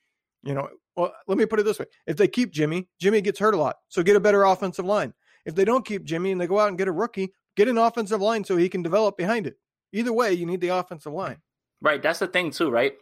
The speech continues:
Speaker 2: Is everybody's enamored with these rookie quarterbacks who are mobile. So, so, you know, it's not like, "Oh, they're mobile. Don't, don't invest in the line. Let them run for their lives." No, that shouldn't be the way that you're, you're, you're evaluating those guys. Just 'cause they can run, don't make them run.
Speaker 1: Yeah. Not everybody's Russ.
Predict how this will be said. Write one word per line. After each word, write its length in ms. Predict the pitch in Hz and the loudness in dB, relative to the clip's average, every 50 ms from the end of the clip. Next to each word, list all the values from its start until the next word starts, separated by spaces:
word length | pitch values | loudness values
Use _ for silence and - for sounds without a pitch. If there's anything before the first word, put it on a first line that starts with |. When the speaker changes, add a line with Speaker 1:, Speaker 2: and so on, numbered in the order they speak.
| _ _ | _ _
Speaker 2:
Is 200 | - 135 127 117 | -4 -2 -2 -2
everybody's 500 | - 156 147 160 175 175 165 165 151 139 | -2 0 2 2 2 2 2 0 -2 -4
enamored 380 | 143 135 135 135 139 139 135 131 | -4 -2 -2 -2 -2 -2 -4 -4
with 140 | 135 131 - | -6 -6 -6
these 160 | 131 123 123 | -8 -8 -8
rookie 200 | 123 127 135 123 | -10 -8 -10 -6
quarterbacks 480 | - 127 120 123 113 120 117 120 - | -4 -2 -2 -2 -2 -2 -2 -4 -4
who 100 | - 120 | -4 -4
are 80 | 110 107 | -4 -4
mobile. 340 | 104 110 117 123 131 147 151 | -4 -4 -4 -4 -4 -6 -6
So, 300 | - - 107 110 113 120 | -4 -4 -4 -2 -4 -4
so, 420 | 123 - - 160 127 120 110 - - - - - - | -6 -2 0 0 0 0 0 -4 -8 -16 -20 -16 -6
you 100 | - 139 | -4 0
know, 240 | 147 139 131 127 120 123 | 2 2 2 2 0 -2
it's 200 | 139 131 - - | -4 -4 -2 -2
not 180 | 165 156 156 | 0 0 2
like, 260 | 151 147 139 123 - - _ _ _ - - _ | 2 2 0 0 -2 -8 _ _ _ -20 -6 _
"Oh, 140 | 143 165 170 | 2 2 4
they're 160 | 156 156 143 | 4 2 2
mobile. 380 | 135 143 165 185 165 147 143 139 | 2 2 2 2 2 0 -2 0
Don't, 300 | 123 143 143 143 127 123 | 0 -2 -2 -4 -4 -4
don't 180 | 143 147 151 | -4 -4 -2
invest 300 | 143 127 127 147 139 - | -2 -2 0 -2 -2 -2
in 80 | 135 127 | -4 -8
the 80 | 120 120 | -4 -2
line. 240 | 123 143 160 135 | 0 0 0 0
Let 120 | 127 131 127 | -2 -4 -4
them 140 | 139 123 120 | -4 -2 -2
run 160 | 131 135 127 | -2 -2 -2
for 100 | - 120 | -4 -6
their 140 | 113 104 104 | -6 -2 0
lives." 360 | 117 143 156 113 104 101 - | 2 2 2 0 -2 -6 -8
No, 320 | 113 131 170 156 104 92 | -2 0 0 0 0 0
that 140 | 110 117 123 | -2 -4 -2
shouldn't 280 | - - 190 175 156 151 | 0 0 0 0 0 -2
be 100 | 170 160 | -2 0
the 100 | 139 131 | 0 0
way 180 | 135 147 143 | 2 2 0
that 200 | 127 127 120 - | 0 -2 -4 -6
you're, 120 | 127 120 117 | -4 -4 -4
you're, 280 | 113 120 127 120 120 | -4 -2 -2 -2 -2
you're 200 | 120 117 120 120 | -2 -2 -4 -4
evaluating 480 | 120 123 135 156 139 120 117 113 110 110 | -2 -2 -2 -2 -2 -4 -6 -6 -6 -8
those 140 | 107 107 104 | -10 -10 -8
guys. 180 | 104 98 101 - | -8 -8 -8 -8
Just 160 | 139 135 - | -10 -8 -6
'cause 140 | 147 135 131 | -6 -4 -4
they 100 | 135 120 | -6 -8
can 380 | - - 151 170 208 214 180 | -8 -6 -4 -4 -4 -2 -2
run, 320 | 135 117 107 107 113 127 127 | -4 -4 -4 -4 -8 -8 -6
don't 160 | - 113 123 | -6 -4 -4
make 180 | 127 131 127 - | -4 -4 -4 -4
them 140 | 131 117 127 | -2 0 0
run. 220 | 196 202 113 - - _ _ _ _ - | 0 0 0 -4 -10 _ _ _ _ -6
Speaker 1:
Yeah. 140 | 180 123 107 - | -4 -4 -2 0
Not 180 | 160 180 196 | 0 2 4
everybody's 480 | 202 208 196 190 170 175 175 165 143 127 | 4 4 4 4 4 4 2 2 0 -2
Russ. 420 | 131 147 147 143 - - - _ | -2 -4 -4 -4 -6 -14 -20 _